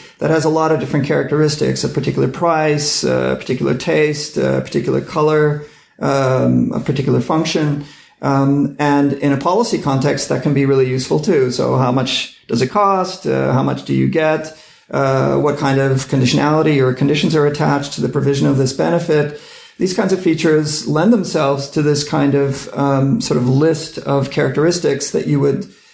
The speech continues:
um, experimentally, uh, uh, explore. And a conjoint confronts a respondent with, uh, with a package or a policy of, of ingredients, so characteristics of the policy.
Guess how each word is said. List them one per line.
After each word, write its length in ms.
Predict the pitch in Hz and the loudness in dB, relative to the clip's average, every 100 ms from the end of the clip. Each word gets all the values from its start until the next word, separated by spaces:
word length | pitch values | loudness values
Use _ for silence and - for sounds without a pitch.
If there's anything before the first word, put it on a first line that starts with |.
| _ - | _ -2
um, 420 | 143 139 143 - | 0 2 2 0
experimentally, 1200 | 127 - 151 147 151 147 139 135 135 143 147 - | -2 0 0 2 2 2 2 2 2 0 -4 -8
uh, 560 | - 131 135 143 131 123 - | -4 0 0 0 -2 -4 -2
uh, 220 | 135 131 | -2 0
explore. 800 | 151 - - 196 175 131 131 131 - - - - | -2 -2 0 2 2 0 -2 -6 -12 -20 -20 -6
And 100 | 156 | -2
a 40 | |
conjoint 480 | 147 165 220 233 226 | 0 2 2 2 0
confronts 600 | 185 156 175 190 185 - | -4 -2 0 0 0 -2
a 260 | - 147 143 | 0 2 2
respondent 720 | 151 147 170 170 170 156 151 | 0 0 0 2 2 0 -2
with, 540 | 147 147 147 147 - _ _ _ - | 2 4 2 0 -12 _ _ _ -4
uh, 720 | 143 139 139 139 139 135 - | 0 2 2 2 2 2 0
with 380 | 143 147 143 139 | 2 2 2 0
a 180 | 143 147 | -2 -4
package 600 | - 160 180 156 147 147 | 0 0 0 0 0 0
or 100 | 139 | -2
a 60 | 135 | -2
policy 580 | 175 160 170 170 151 | 0 0 0 0 0
of, 380 | 147 143 135 - | 2 0 -2 -4
of 180 | 143 139 | -2 0
ingredients, 640 | 143 131 135 151 190 240 - | 2 2 2 2 2 2 0
so 180 | 135 | -2
characteristics 680 | 131 143 127 131 131 170 - | 0 -2 0 0 0 -2 -2
of 80 | 143 | -2
the 80 | 131 | -2
policy. 640 | - 147 147 196 214 247 | -2 0 0 2 0 -2